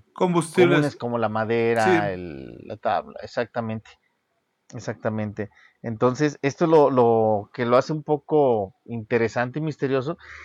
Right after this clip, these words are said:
Speaker 2: que ese tipo de fuego o de llama no, no afecta lo que hay alrededor. Inclusive hubo casos donde en, a un lado de los lugares donde se incendiaron los cuerpos había hojas de papel, libros,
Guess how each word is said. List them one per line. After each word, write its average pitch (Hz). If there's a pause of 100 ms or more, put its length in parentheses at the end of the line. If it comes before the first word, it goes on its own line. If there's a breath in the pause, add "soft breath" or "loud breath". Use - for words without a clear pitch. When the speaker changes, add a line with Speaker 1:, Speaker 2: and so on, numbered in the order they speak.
(360 loud breath)
Speaker 2:
que 127
ese 170
tipo 175
de 165
fuego 147
o 156
de 131
llama 131
no, 127
no 117
afecta 151
lo 127
que 123
hay 127
alrededor. 123 (340 soft breath)
Inclusive 127
hubo 147
casos 147
donde 110 (680)
en, 117
a 110
un 139
lado 139
de 143
los 117
lugares 117
donde 127
se 101
incendiaron 110
los 127
cuerpos 123
había 113
hojas 120
de 117
papel, 113
libros, 117